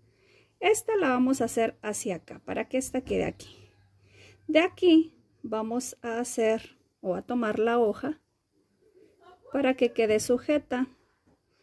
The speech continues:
Y le damos una pequeña puntada más adelante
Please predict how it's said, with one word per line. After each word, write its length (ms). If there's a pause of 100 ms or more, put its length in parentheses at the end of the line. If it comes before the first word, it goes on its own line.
(280)
Y 60
le 120
damos 320
una 200
pequeña 500
puntada 500
más 300
adelante 720